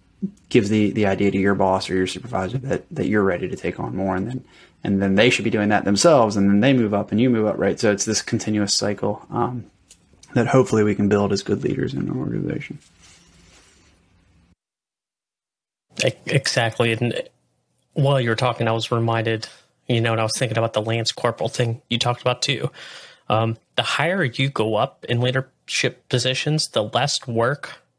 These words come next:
Speaker 2: physical work you do, right? And you become more of a facilitator of work getting done.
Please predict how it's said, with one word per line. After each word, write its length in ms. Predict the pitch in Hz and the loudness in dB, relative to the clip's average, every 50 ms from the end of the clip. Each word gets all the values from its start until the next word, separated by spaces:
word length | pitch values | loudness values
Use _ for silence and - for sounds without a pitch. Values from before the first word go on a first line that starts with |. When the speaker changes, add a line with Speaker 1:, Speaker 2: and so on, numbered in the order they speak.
| _ _ | _ _
Speaker 2:
physical 540 | - 143 131 - 139 135 - 123 113 110 - _ | -4 -2 -2 -2 -4 -2 -2 -2 -2 -2 -8 _
work 220 | - 117 - - - | -10 -10 -10 -4 -4
you 60 | 165 | -4
do, 220 | 165 202 220 233 233 _ | -2 -2 -6 -6 -6 _
right? 240 | - 131 151 175 - | -2 0 0 0 0
And 120 | 143 147 143 | -2 -2 0
you 60 | 135 | -2
become 300 | 135 - - - 139 131 | -4 -4 -2 -2 0 0
more 360 | 120 120 120 127 127 131 131 | 0 0 0 0 0 0 -2
of 100 | 120 120 | 0 -2
a 140 | 123 117 - - - | -2 -4 -4 -2 -4
facilitator 960 | 113 - - - - - - 120 120 123 113 - - 98 - - - 85 143 - _ _ _ _ - | -2 -2 0 -2 -2 -4 -2 -2 0 -2 -2 -2 -6 -8 -8 -8 -8 -10 -10 -12 _ _ _ _ -2
of 240 | - 113 113 - | -2 -2 -2 -2
work 380 | - - - - - - - - _ | -6 -10 -10 -12 -12 -14 -16 -8 _
getting 240 | 120 113 110 110 110 | -4 -2 -2 -2 -2
done. 320 | - - - - 147 143 | -4 -4 -6 -6 -8 -12